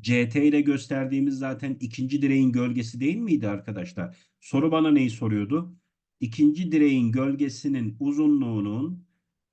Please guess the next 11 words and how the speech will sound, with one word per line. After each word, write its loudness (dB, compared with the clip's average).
A -2
B -2
uzunluğuna 0
oranını -2
soruyordu. -12
Demek 0
ki -6
cevabımız 0
yedi -2
buçuk -10
bölü -2